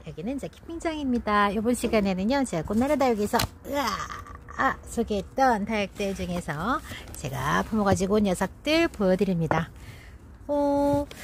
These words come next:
요번에 꽃나래 다육에서 온 애들은 그렇게 사이즈가 크지는 않아요. 요거는, 어, 키스미.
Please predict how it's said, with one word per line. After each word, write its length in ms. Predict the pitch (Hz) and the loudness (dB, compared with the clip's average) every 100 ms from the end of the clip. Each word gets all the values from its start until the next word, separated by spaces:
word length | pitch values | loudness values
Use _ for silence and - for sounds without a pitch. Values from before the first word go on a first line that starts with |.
| - | -6
요번에 420 | 277 302 370 370 359 | -2 0 4 6 4
꽃나래 340 | 359 359 359 | 2 4 6
다육에서 600 | 330 320 302 294 269 262 | 8 6 4 4 6 6
온 260 | 254 233 240 | 6 6 4
애들은 340 | 202 240 311 302 | 2 2 2 2
그렇게 260 | 220 214 | 2 2
사이즈가 440 | 240 285 320 294 262 - | 2 2 2 0 -2 0
크지는 480 | 349 339 320 285 | -2 0 0 2
않아요. 380 | 196 160 160 143 139 - 165 | 4 4 2 2 -4 -6 -6
요거는, 680 | 170 196 202 277 349 370 - - - - - - - | -4 0 4 4 4 2 -2 -12 -12 -10 -10 -10 2
어, 80 | 302 - - - | 4 4 0 -4
키스미. 420 | - 349 359 247 | 0 2 4 4